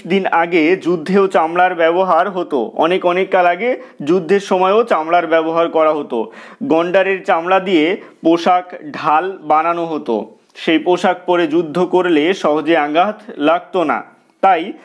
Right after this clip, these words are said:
তাকে বর্ম বলা হতো। ঢালও শরীরকে আঘাত থেকে বাঁচাতো, ঢালও শরীরকে আঘাত থেকে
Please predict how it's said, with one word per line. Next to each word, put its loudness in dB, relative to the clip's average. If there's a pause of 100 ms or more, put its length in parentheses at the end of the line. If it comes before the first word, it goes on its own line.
(140)
তাকে 2
বর্ম 0
বলা 2
হতো। -12 (400)
ঢালও 0 (200)
শরীরকে 0
আঘাত -2 (100)
থেকে 0
বাঁচাতো, -2 (100)
ঢালও -2
শরীরকে 0
আঘাত -4
থেকে -2